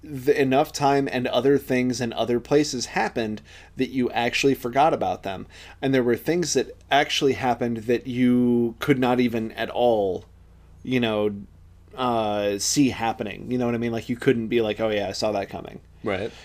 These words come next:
Speaker 1: You know, like, having, um, I can't remember her name, the older gal that they see in the, um,
Speaker 2: In the coffin?
Speaker 1: in the coffin, showing up just on the floor.
Speaker 2: Yeah.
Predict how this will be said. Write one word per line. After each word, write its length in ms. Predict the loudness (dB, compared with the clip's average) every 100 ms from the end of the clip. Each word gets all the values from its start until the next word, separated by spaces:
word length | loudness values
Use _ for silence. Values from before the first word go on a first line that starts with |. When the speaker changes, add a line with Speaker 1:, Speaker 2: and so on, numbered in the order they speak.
| 0
Speaker 1:
You 100 | 4
know, 140 | 4
like, 180 | 4 2
having, 420 | 2 2 2 0
um, 440 | 0 0 -4 -8 -12 -10
I 60 | -6
can't 180 | -4 -2
remember 240 | 0 0
her 100 | 0
name, 380 | 0 0 0 -4 -2
the 120 | 4
older 220 | 6 6 4
gal 360 | 4 2 2
that 160 | 0 -2
they 120 | 0 0
see 400 | -2 -2 -2 -4
in 220 | -4 -6
the, 400 | -6 -6 -8 -12 -18 -20 -20 -20 -20 -4
um, 560 | 0 2 0 -4 -10 -14 -12
Speaker 2:
In 60 | -12
the 60 |
coffin? 440 | -4 -4 -4 -8 -6
Speaker 1:
in 100 | -2
the 60 | -2
coffin, 600 | 2 4 4 -2 -8 -12 -16 -20 -16
showing 500 | -4 2 4 4 4
up 160 | 2 2
just 240 | -2 0
on 180 | -4 -4
the 60 |
floor. 340 | -6 -12 -14 -18 -20 -20 -4
Speaker 2:
Yeah. 240 | -2 -2